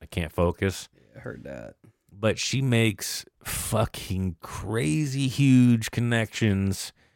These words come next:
Speaker 1: through all of this. Okay, so after Dark Winter broke, which is, like, two thousand one, they pushed for an enemy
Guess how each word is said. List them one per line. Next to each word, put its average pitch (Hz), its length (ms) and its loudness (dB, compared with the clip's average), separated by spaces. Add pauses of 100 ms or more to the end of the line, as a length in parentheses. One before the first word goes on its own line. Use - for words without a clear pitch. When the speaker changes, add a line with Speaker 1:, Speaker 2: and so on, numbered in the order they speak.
(420)
Speaker 1:
through 104 180 8
all 95 180 10
of 80 100 0
this. 80 400 -4 (1120)
Okay, 90 260 2
so 101 240 2
after 127 360 0
Dark 120 320 4
Winter 101 280 0
broke, 80 500 -4 (560)
which 92 160 -6
is, 87 180 -2
like, 87 220 2
two 104 160 2
thousand 98 600 2
one, 98 540 2 (1300)
they 120 180 2
pushed 117 540 0 (260)
for 110 240 2
an 101 80 2
enemy 107 560 2